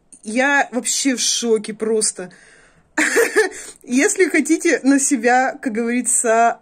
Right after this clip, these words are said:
а, обратить волну хейта, просто запишите обзор на «Беременна в шестнадцать». Всё просто. Так вот,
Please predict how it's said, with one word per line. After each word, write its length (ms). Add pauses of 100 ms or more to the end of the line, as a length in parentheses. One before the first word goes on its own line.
а, 420
обратить 760
волну 500
хейта, 640 (760)
просто 400 (200)
запишите 720
обзор 560
на 720
«Беременна 360
в 40
шестнадцать». 680 (300)
Всё 280
просто. 600 (960)
Так 160
вот, 440